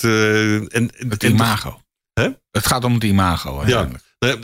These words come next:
Speaker 1: weet je, en, en geloof me, je kan in Nederland zonder m-, mensen een, eh, i-, iets aan te doen nog echt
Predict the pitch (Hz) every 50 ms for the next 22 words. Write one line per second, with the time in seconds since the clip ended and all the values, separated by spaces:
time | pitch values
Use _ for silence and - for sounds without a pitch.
0 | - - 127 131 135 - - 139 131 - 131 123 120 - - 147 143 135 123 -
1 | 127 123 117 113 - 123 120 117 101 113 113 113 117 117 113 107 110 107 104 104
2 | - - 113 104 95 120 135 131 120 117 117 117 113 107 104 101 107 110 104 98
3 | - 110 107 107 90 104 101 101 95 98 101 98 98 98 104 110 104 - - 107
4 | 95 - 101 104 107 98 92 95 92 98 98 101 101 104 98 - - - 110 -
5 | - -